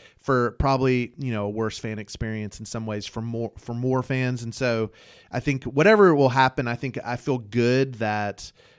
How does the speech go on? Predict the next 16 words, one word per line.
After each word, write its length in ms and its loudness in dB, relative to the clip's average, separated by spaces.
uh, 240 -4
you 120 -2
know, 60 0
and 80 2
also 200 4
just 300 -2
little 220 6
things 320 -2
like 320 -2
our 80 -4
stadium 320 2
was 120 0
built 300 2
before 320 -2
the 80 2
iPhone 520 -2